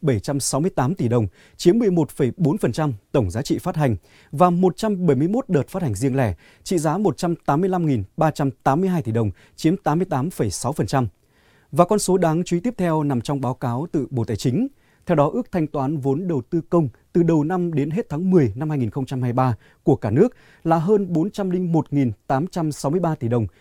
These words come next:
đạt năm mươi hai phần trăm kế hoạch. Trong đó, thanh toán vốn trong nước đạt năm mươi hai phẩy sáu mươi tám phần trăm kế hoạch,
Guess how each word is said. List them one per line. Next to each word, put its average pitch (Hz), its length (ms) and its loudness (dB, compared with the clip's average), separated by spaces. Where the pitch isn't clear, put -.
đạt 165 200 0
năm 226 220 -2
mươi 220 80 0
hai 202 160 -4
phần 113 160 -4
trăm 135 180 -4
kế 127 120 -4
hoạch. 147 180 -2
Trong 143 140 0
đó, 135 260 0
thanh 170 140 2
toán 151 280 -2
vốn 139 220 2
trong 170 180 -2
nước 233 260 -2
đạt 135 280 -4
năm 160 200 -2
mươi 156 80 0
hai 151 240 -2
phẩy 110 240 -6
sáu 131 240 -6
mươi 175 140 -2
tám 147 140 -4
phần 127 140 -4
trăm 127 140 -4
kế 123 140 -4
hoạch, 143 200 -2